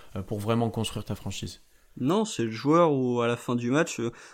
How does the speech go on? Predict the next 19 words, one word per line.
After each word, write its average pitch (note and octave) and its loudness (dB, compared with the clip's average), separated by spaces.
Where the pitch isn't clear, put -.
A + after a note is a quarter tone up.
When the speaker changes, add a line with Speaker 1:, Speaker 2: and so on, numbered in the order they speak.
Speaker 2:
ou B2+ -2
quand C3 2
tu B2+ -6
vas B2+ 2
regarder B2 0
le A#2+ 0
match, D#3+ 2
tu B2+ -2
vas A2+ 0
rien A#2+ 4
en A#2+ 0
attendre, D#3+ 2
et A#2+ 0
puis A#2+ -4
tu - -10
vas A2+ 0
te A2 -4
dire, C#3 4
euh, « A2+ 6